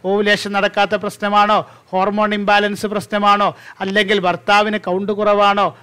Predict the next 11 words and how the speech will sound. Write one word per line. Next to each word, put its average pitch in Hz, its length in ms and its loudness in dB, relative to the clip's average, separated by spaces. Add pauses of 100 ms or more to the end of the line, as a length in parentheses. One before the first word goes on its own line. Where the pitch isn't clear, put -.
(160)
മോട്ടിലിറ്റി 202 480 -2
കുറവാണോ? 202 560 2 (240)
ഇങ്ങനെ 247 520 2 (400)
നിങ്ങളുടെ 208 440 -2
പ്രശ്നം 214 600 -2
എന്താണ് 196 420 0
എന്ന് 190 260 -2
മനസ്സിലാക്കി 202 800 -2 (280)
അതിനുള്ള 240 540 0
പരിഹാരങ്ങൾ 196 600 0
ചെയ്യുമ്പോൾ 190 560 -4